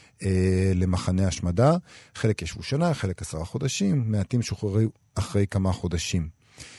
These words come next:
אה, החנויות שהבעלים שלהם סירבו להסיר את הספרים ולא היו מוכרים כפעילי שמאל, אה,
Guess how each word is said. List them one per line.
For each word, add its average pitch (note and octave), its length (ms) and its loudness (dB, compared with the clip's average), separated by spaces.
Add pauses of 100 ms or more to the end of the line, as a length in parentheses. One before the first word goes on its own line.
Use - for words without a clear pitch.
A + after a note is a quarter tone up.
(260)
אה, F#2+ 300 4
החנויות G#2+ 560 6
שהבעלים A2 480 6
שלהם A#2 200 4
סירבו G2 460 2
להסיר A2+ 280 2
את A#2 80 2
הספרים G#2 420 0
ולא F#2+ 320 6
היו F#3+ 160 8
מוכרים G#2+ 360 4
כפעילי G2 420 2
שמאל, A2+ 380 4 (420)
אה, F#2+ 200 2